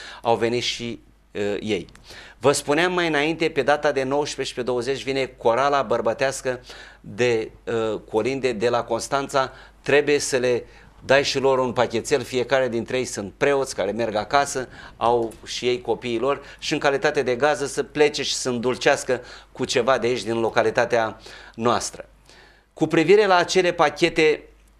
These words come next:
uh, aduse de cei din Germania, este o fundație,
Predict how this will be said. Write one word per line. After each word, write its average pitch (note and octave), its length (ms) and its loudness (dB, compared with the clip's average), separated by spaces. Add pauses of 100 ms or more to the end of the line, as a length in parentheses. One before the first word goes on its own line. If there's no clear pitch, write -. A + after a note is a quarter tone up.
(160)
uh, C3 480 2 (460)
aduse C#3 440 2
de C3+ 340 4 (220)
cei C#3+ 240 0
din C3+ 180 0
Germania, B2+ 520 0 (760)
este C3+ 240 0
o E3+ 40 8
fundație, D#3 760 2